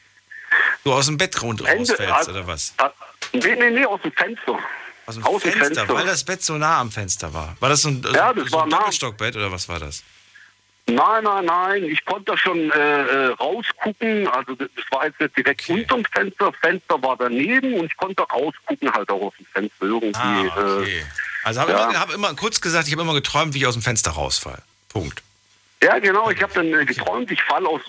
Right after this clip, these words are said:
Speaker 2: aus dem Fenster und kurz bevor ich aufpralle, bin ich dann immer aufgewacht. Also
Speaker 1: Okay.
Speaker 2: dann so eine Art Albtraum, äh, denk ich mal, da hab ich mich dann auch immer gefürchtet.
Speaker 1: Ja.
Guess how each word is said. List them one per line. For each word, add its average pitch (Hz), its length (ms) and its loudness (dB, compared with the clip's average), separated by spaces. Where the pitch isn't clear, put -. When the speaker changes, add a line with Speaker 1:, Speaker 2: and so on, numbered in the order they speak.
Speaker 2:
aus 127 180 -2
dem 110 120 -6
Fenster 233 800 2
und 143 440 0
kurz 139 180 -2
bevor 143 280 -2
ich - 120 -6
aufpralle, 170 840 2
bin 135 200 -2
ich 123 60 -8
dann 120 140 0
immer 117 220 0
aufgewacht. 107 640 -2
Also 104 440 0
Speaker 1:
Okay. 95 100 -2
Speaker 2:
dann 107 360 0
so 151 80 2
eine 170 160 2
Art 151 220 2
Albtraum, 123 720 -2
äh, 110 160 2
denk 101 240 -4
ich 95 80 -12
mal, 98 140 2
da 101 80 0
hab 101 80 0
ich 98 80 -6
mich 107 100 -2
dann 92 160 -2
auch 104 100 0
immer 113 160 -2
gefürchtet. - 640 0
Speaker 1:
Ja. - 80 -14